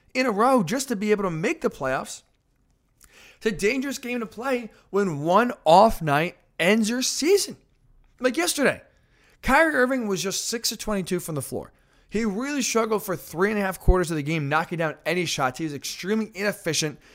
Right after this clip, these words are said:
and whether it was nerves, whether it was excitement, whether he was trying too hard in his first game back in Brooklyn, or whether it was the fact that they were, you know, he was playing just a second back-to-back all season, as the Nets played in Miami, uh, Saturday night and then played the Hornets last night,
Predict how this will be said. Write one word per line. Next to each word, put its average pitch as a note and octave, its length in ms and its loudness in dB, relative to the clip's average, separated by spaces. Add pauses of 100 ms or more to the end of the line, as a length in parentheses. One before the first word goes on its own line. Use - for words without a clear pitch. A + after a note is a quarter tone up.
(200)
and D#3+ 160 -2
whether F3 260 2
it C#3 40 0
was G#2+ 160 -8
nerves, G3 420 0
whether F#3 80 -2
it F3+ 40 0
was C#3+ 120 -6
excitement, F#3 420 0
whether F3 160 -2
he D3+ 60 -6
was C#3+ 80 -8
trying F#3 300 -2
too F3 140 -2
hard F3 180 2
in D#3+ 40 -8
his C3+ 160 -4
first F#3 360 -6
game F3+ 240 -8
back D#3 240 0
in C#3 80 -8
Brooklyn, D3+ 400 -2 (360)
or A#3 480 6 (340)
whether G#3+ 260 6
it - 20 0
was G3+ 100 -2
the F#3+ 80 -2
fact F3+ 340 -2
that E3+ 100 -4
they F3 100 0
were, F3 160 -2
you E3 80 -8
know, C3+ 140 -2
he F#3 220 -4
was G3 140 0
playing F3 300 -2
just D#3+ 160 -6
a C#3+ 60 -10
second E3 340 -4
back-to-back D3+ 500 0
all C3 100 0
season, D3 440 -4 (180)
as D3 120 -2
the D3 40 -2
Nets D#3+ 200 -2
played D#3+ 200 2
in C#3+ 100 0
Miami, C#3+ 580 -2 (300)
uh, B2 280 2
Saturday F3 560 0
night E3+ 100 0
and C#3+ 120 -8
then D#3 120 -8
played D#3 220 -4
the B2+ 60 -6
Hornets C#3 360 -8
last G3 300 0
night, B2 200 -8